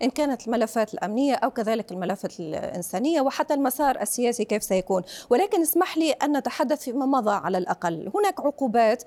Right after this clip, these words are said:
آه، دول أوروبية، الولايات المتحدة الأمريكية، هناك حتى دول عربية أوقفت استثماراتها وأوقفت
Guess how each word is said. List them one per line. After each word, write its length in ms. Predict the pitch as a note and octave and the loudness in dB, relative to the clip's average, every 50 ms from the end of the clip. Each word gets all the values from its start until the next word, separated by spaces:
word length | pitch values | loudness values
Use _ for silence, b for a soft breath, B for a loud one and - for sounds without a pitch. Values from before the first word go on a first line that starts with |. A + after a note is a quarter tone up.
| B B B B B - | B B B B B 0
آه، 400 | G3+ G#3 G#3 G3+ F#3+ F#3+ - - | 2 4 6 6 4 4 2 2
دول 340 | G3 G3+ B3+ C4+ G3 - C#4 | 0 0 2 2 2 2 2
أوروبية، 840 | - - A#3+ A#3+ A3 A#3 - A3+ C4 G3+ A#3 A#3 A#3 A#3+ A3+ - - | 2 2 2 2 0 0 -2 -4 -2 0 2 2 4 4 4 2 2
الولايات 340 | G3 G3+ A3 A#3 A3+ - | 0 0 0 0 0 -2
المتحدة 320 | A#3 A#3+ - A#3+ A3 F#3+ G3+ | -4 -4 -4 -4 -4 -4 -4
الأمريكية، 760 | - - F#3+ A#3 G3+ G3+ G3+ - - A#3+ B3 B3 A#3 A#3 A#3 | -2 -2 -4 -4 -2 -4 -4 -4 -4 -2 0 2 2 2 2
هناك 300 | A3 A#3+ C4+ C#4+ - A#3 | 2 2 0 0 -2 -2
حتى 280 | - - D#4 - A#3 A3 | -2 -4 -2 0 -2 -2
دول 280 | G#3 B3 A#3+ A#3+ A#3+ | 0 0 0 0 0
عربية 460 | F3+ - G3 G#3 G#3 G3 B3+ C#4 B3+ | 0 0 0 0 0 0 0 2 2
أوقفت 420 | A#3+ - C#4+ F4 - - - G3+ - | 2 2 0 0 -2 -2 -4 -4 -4
استثماراتها 760 | - - - - - - G3+ F#3 F#3+ B3+ C#4 C#4 - B3 B3 | -6 -10 -14 -16 -14 -8 -4 0 2 2 2 2 2 0 0
وأوقفت 520 | A#3+ - - C#4 - - - - G#3+ G3 | 2 2 2 0 0 -2 -4 -4 -4 -4